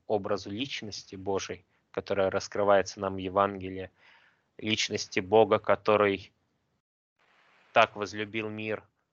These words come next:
что не пожалел Сына Своего Единородного, дабы никто не погиб.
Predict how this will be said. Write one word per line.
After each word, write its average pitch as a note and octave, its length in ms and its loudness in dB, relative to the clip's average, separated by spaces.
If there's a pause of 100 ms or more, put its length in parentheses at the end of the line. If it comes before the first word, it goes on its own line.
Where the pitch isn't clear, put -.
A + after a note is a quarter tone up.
(520)
что - 360 -6
не G2 120 -10
пожалел G#2 480 -6
Сына B2 300 -8
Своего G2+ 420 -4
Единородного, G2 720 -2
дабы G2 240 -4
никто G2 280 -6
не G2+ 120 -8
погиб. G2 460 -6